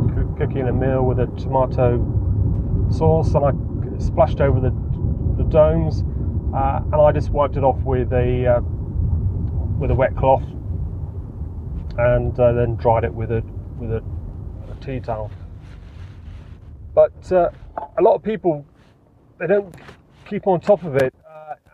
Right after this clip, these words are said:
and, and it is difficult to do because, uh, once it starts getting on there, it, well, initially it's difficult to get off anyway because, uh, the Aga's hot and there's, there's a chance you're gonna burn yourself when you actually get the cloth, so you,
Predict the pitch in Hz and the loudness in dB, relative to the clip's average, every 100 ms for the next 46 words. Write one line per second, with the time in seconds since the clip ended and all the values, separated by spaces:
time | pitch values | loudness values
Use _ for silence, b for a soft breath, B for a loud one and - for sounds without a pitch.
0 | _ 160 175 185 208 214 226 - _ 196 | _ -10 -6 0 4 4 2 -2 _ -20
1 | 170 214 175 156 143 170 165 147 175 170 | _ -20 -20 -20 -10 -8 -8 -2 2 2
2 | 170 - - - - - - - - - | 2 -6 -18 -20 -20 -20 -20 -20 -20 -20
3 | - - - - - - - 165 190 - | -20 -20 -20 -20 -20 -20 -18 -8 -8 -8
4 | 170 202 165 202 185 185 160 131 131 131 | 2 2 4 2 2 2 4 4 4 0
5 | 127 - 143 143 156 151 156 208 - 156 | -10 -16 -16 -12 -4 -2 2 2 2 0
6 | 143 131 - 185 170 139 151 139 156 147 | 0 -2 -2 -2 0 4 6 6 4 2
7 | 120 117 120 123 135 - 139 127 - - | 2 0 -2 -4 -4 0 0 0 -2 0
8 | 147 139 131 123 165 165 - 131 123 139 | 4 6 4 0 0 0 -4 -8 -8 -6
9 | 123 - - - - - 127 - 160 139 | -8 -8 -14 -16 -10 -6 -4 0 0 0
10 | 139 135 123 160 165 135 113 120 117 - | 0 2 4 4 4 4 2 0 0 0
11 | 127 127 - 127 117 B B B - - | 0 0 -2 -4 -4 B B B -4 0
12 | 139 143 143 143 - 135 131 | 0 2 0 0 0 0 0